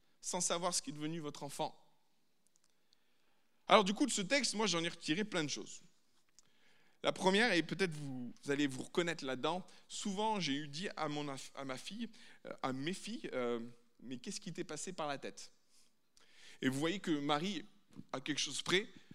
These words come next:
Mon enfant, pourquoi as-tu agi de la sorte ? » Je sais pas, c'est pas quelque chose qui, c'est quelque chose qui nous arrive à tous, parents, d'un moment donné, de se retrouver avec un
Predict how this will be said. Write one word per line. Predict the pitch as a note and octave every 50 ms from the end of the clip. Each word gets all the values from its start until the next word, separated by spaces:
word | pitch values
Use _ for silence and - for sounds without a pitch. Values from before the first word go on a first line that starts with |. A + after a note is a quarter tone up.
| - - - - - _ _ -
Mon | D#3+ G3 A3 G#3+
enfant, | G3 F#3 F#3 - G#3+ G#3 A3+ G#3+ - - - -
pourquoi | - G3+ - - - G#3 -
as-tu | - D3+ - - - -
agi | D3+ C#3+ D3 E3+ F3
de | E3
la | D3+ C#3+
sorte ? » | - - - - - -
Je | - -
sais | -
pas, | A3+ C#4
c'est | C#4 - G3+
pas | - A#3+
quelque | - - G#3 -
chose | - C#4 G3+ -
qui, | - - - - -
c'est | - -
quelque | - A3
chose | - - D#4 -
qui | - A3+
nous | G#3 G#3 G3+ F#3
arrive | G#3+ G3 G#3 A3+ G#3 F3+
à | F#3
tous, | E3+ - - A#3 A#3 - -
parents, | - - F3+ D#3+ E3+ F#3+ G#3
d'un | E3 D#3+ E3 D#3+
moment | E3 F3 F3 F#3 G#3
donné, | G3+ D#3+ D3 D3+ E3 D#3+ F3 G3
de | E3+
se | - - -
retrouver | - - - F3+ E3 G3 G#3+ -
avec | - D3+ D3 D3+ D3+ -
un | D3+ C#3